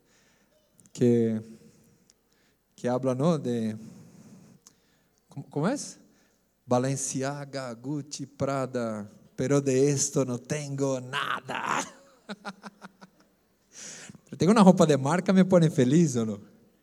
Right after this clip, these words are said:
Me pone alegre. Ah, mira, esta es una camisa de Donald Trump, Estados Unidos. Alegría de tener. La alegría de tener cosas es temporal.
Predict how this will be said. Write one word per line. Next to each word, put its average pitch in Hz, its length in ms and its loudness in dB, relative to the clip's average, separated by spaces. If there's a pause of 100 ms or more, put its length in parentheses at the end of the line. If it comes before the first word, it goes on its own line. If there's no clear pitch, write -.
(760)
Me 131 80 -16
pone 143 180 2
alegre. 135 280 -2
Ah, 170 260 0
mira, 143 360 2 (960)
esta - 160 -18
es 139 100 -14
una 151 160 -10
camisa 131 400 -12
de 127 140 -10
Donald 123 340 -8
Trump, 165 380 -10
Estados 123 360 -16
Unidos. 139 680 -14 (2000)
Alegría 156 520 -4
de 170 140 -8
tener. 151 580 -4 (1120)
La 160 60 -4
alegría 175 320 2
de 202 120 2
tener 165 280 0
cosas 165 380 0
es 165 200 -2
temporal. 131 600 -4